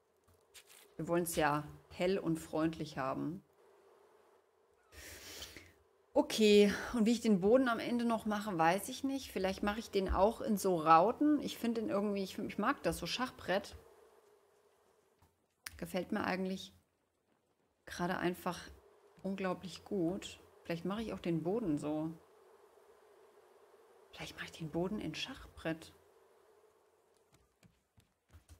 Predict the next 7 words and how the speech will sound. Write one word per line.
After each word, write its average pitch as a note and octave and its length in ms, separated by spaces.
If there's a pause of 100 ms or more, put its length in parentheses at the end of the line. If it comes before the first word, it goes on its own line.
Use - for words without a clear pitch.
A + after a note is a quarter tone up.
(180)
Dunkelgrau G3 760
und F3 200
grau. E3 500 (1400)
Oder E3 400
weiß E3+ 640
und E3+ 360 (600)
dunkel. E3 580